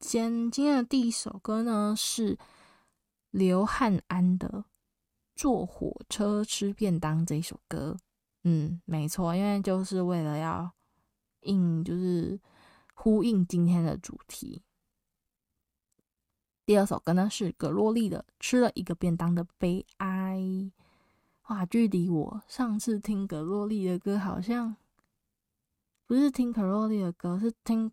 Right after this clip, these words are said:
葛洛丽的专场，好像是去年还是前年，我都忘记了，反正就是在某个年初。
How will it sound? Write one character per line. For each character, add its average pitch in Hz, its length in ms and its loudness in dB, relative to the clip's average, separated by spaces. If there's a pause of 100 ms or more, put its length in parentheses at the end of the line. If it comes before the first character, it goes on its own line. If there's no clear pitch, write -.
(160)
葛 185 160 -2
洛 202 380 2
丽 226 180 2
的 180 140 0
专 175 400 -2
场， - 340 -10
好 190 140 -6
像 254 240 0
是 262 260 0
去 247 320 -4
年 156 400 0
还 - 140 -8
是 196 120 -4
前 - 300 -8
年， 165 140 -8 (380)
我 180 80 0
都 196 40 2
忘 175 320 -2
记 - 300 -6
了， 226 160 -12 (200)
反 190 120 -6
正 202 100 -2
就 214 80 -2
是 220 140 0
在 220 100 -2
某 170 240 0
个 165 100 -4
年 156 300 -6
初。 - 380 -8